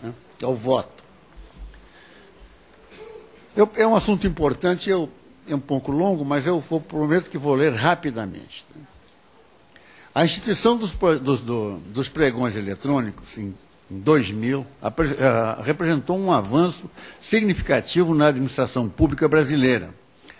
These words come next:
ao conferir mais agilidade às compras governamentais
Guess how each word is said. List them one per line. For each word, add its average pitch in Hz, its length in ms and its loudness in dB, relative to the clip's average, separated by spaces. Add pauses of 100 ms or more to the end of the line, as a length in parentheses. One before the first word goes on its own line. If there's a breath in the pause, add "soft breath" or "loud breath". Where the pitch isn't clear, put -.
(140 loud breath)
ao 170 160 2
conferir 156 520 0
mais 160 300 0
agilidade 135 760 0
às 101 140 -8
compras 127 380 -2
governamentais 127 920 -2